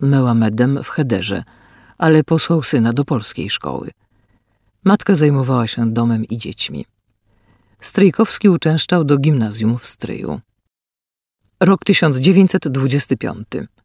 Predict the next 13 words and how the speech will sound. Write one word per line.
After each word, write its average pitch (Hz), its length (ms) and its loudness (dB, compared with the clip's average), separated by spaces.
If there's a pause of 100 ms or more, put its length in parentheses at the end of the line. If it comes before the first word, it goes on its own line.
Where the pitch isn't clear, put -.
(540)
Zdał 160 340 2
maturę. - 540 -4 (520)
Zarabiał 156 420 4
na 139 140 2
życie 127 300 0
korepetycjami, 127 920 -2
angażując 170 560 4
się 165 160 2
jednocześnie 151 640 0
w 131 40 -4
działalność 127 640 2
organizacji 131 680 0
syjonistycznych. - 1000 -4